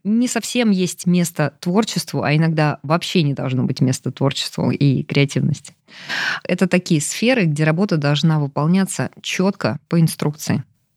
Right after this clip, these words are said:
Это всё, что связано с безопасностью, это всё, что связано со здоровьем.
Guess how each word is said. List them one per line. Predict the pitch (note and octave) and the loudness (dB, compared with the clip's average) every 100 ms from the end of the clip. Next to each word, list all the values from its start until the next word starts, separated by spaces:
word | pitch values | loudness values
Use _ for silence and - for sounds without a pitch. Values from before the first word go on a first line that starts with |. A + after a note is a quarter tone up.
| _ _ | _ _
Это | F3+ F3+ - G3 | -2 0 0 0
всё, | - - A3 | 0 -2 -2
что | - G3+ | 0 -2
связано | - F#3 G3+ G3 F#3+ F#3 | -2 0 0 2 2 2
с | E3+ | 0
безопасностью, | F3 E3+ E3 D3 D#3 - D3 - - D#3+ - | 0 0 0 2 0 2 -2 0 0 0 2
это | C#3+ C#3+ | -2 -2
всё, | - | -2
что | D3+ - | -2 -4
связано | - E3 E3+ D3 | -4 -2 2 0
со | C#3 C#3+ | 0 -2
здоровьем. | C#3 C#3 C#3 A2+ - | 0 2 2 0 -6